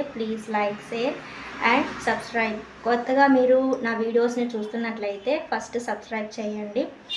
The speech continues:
ఓకే, పది మందికి ఈ వీడియోని షేర్ చేయండి, వాళ్ళకి కూడా మీరు హెల్ప్ చేసిన వాళ్ళు అవుతారు. అలాగే మీకు ఈ టిప్, ఈ రెమెడీ నచ్చినట్లయితే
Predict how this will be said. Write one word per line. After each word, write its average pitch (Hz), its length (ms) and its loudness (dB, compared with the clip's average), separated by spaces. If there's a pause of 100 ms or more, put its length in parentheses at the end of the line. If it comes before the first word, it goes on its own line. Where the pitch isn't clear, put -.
(160)
ఓకే, 240 300 4
పది 262 220 4
మందికి 240 440 0 (240)
ఈ 233 140 0
వీడియోని 240 440 4
షేర్ 214 300 -4
చేయండి, 226 400 -2
వాళ్ళకి 233 420 0
కూడా 247 260 4
మీరు 240 260 2
హెల్ప్ 214 260 -4
చేసిన 226 300 -6
వాళ్ళు 214 260 0
అవుతారు. 208 440 -2 (420)
అలాగే 269 380 6 (260)
మీకు 285 440 6 (320)
ఈ 254 220 2
టిప్, 269 320 0 (140)
ఈ 247 180 2
రెమెడీ 240 320 4
నచ్చినట్లయితే 220 800 -2